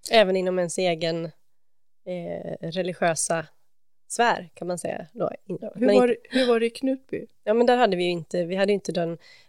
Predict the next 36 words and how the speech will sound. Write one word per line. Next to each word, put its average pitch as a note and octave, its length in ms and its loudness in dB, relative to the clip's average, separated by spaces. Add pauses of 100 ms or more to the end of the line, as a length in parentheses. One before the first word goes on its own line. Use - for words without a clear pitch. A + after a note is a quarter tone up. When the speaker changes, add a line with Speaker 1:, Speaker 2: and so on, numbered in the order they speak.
Speaker 1:
relationen F3 460 -2
till - 120 -8
andra E3 480 -2 (540)
kristna, F3 760 -4
eh, - 640 -10 (640)
samfund F#3+ 580 -4
eller E3 260 -4
Speaker 2:
Nej. A3+ 200 0
Speaker 1:
andra E3+ 200 -2
kyrkor. F3+ 640 -4
Speaker 2:
Nej. B3 180 2
Speaker 1:
Mm. F#3+ 160 -4 (220)
Mm. G3+ 160 -14 (140)
Speaker 2:
Och A#3+ 100 0
det B3+ 60 2 (100)
är A#3+ 40 2
liksom A3+ 300 -2
när A#3 120 2
man A#3 240 0
tar D4 300 -2
det G3+ 200 -4
steget A#3 580 -4
som G#3+ 200 -4
man F3+ 180 -4
is-, F#3+ 220 -10
börjar G3+ 220 -2
isolera A3+ 720 -2
sig - 460 -6
till, G3 440 -2 (520)
så A3 80 -6
att, G3 160 -2 (760)
så - 300 0 (440)
det A#3 260 2
tycker A3+ 300 -4
jag F3 380 0
är, F3 320 -4